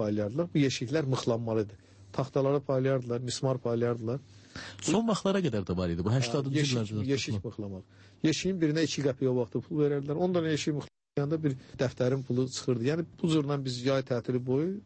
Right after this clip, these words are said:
Speaker 1: görürsən ki, bunun biri o idi. Başqa işlər də vardı ki, hamısını demir. <laughs>
Speaker 2: Maraqlıdır o ilk dəfə pulu ələ almaq.
Speaker 1: Ha, demək, ilk dəfə rəsmi aldığım pul yadımdadır. Demək, mən, e, on beş yaşında çörək zavoduna rəsmi,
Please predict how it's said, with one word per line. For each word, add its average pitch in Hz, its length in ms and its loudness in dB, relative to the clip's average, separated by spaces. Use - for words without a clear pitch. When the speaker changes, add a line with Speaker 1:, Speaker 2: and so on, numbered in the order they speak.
Speaker 1:
görürsən 120 320 2
ki, 120 140 0
bunun 143 220 2
biri 135 200 4
o 117 140 2
idi. 107 160 -8
Başqa 127 260 -2
işlər 123 300 0
də 123 100 2
vardı 139 220 -2
ki, - 80 -12
hamısını 120 340 -2
demir. 113 240 2
<laughs> - 320 -2
Speaker 2:
Maraqlıdır 156 340 0
o 120 80 2
ilk 127 240 0
dəfə 107 180 0
pulu 107 180 4
ələ 95 240 0
almaq. 82 400 -4
Speaker 1:
Ha, 123 100 0
demək, 190 320 0
ilk 202 240 0
dəfə 160 260 2
rəsmi 151 480 -2
aldığım 117 440 -2
pul 110 240 -2
yadımdadır. 95 600 -8
Demək, 131 300 0
mən, 143 180 0
e, 123 140 -2
on 131 240 2
beş 156 200 0
yaşında 139 400 -2
çörək 131 360 2
zavoduna 117 320 0
rəsmi, 139 500 -2